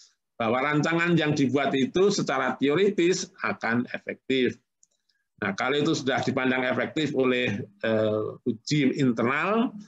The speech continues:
maka dilanjutkan dengan uji tindakan. Uji tindakan ini dilakukan melalui eksperimen, ya.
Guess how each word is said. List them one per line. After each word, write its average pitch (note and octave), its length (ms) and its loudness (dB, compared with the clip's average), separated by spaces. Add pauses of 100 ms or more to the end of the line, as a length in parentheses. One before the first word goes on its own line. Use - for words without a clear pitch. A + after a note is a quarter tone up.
(280)
maka A2+ 400 -2
dilanjutkan B2 800 2
dengan C#3 640 2 (160)
uji C#3+ 560 2
tindakan. C#3 960 2 (160)
Uji A#2 240 0
tindakan A#2 560 2
ini F3+ 640 4 (320)
dilakukan B2 800 0
melalui A2 640 2
eksperimen, D3 1040 0
ya. A2 240 -2